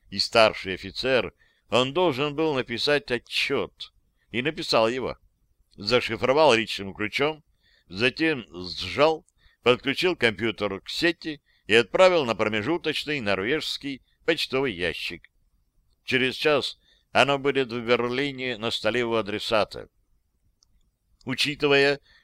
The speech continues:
чрезвычайно важное сообщение, это будет генерал-полковник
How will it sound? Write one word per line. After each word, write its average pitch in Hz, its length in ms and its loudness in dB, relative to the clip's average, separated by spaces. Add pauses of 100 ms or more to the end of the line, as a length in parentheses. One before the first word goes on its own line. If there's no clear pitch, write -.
чрезвычайно 127 800 0
важное 117 340 4
сообщение, 123 680 -2
это 160 180 -2
будет 135 240 -6
генерал-полковник 151 1080 0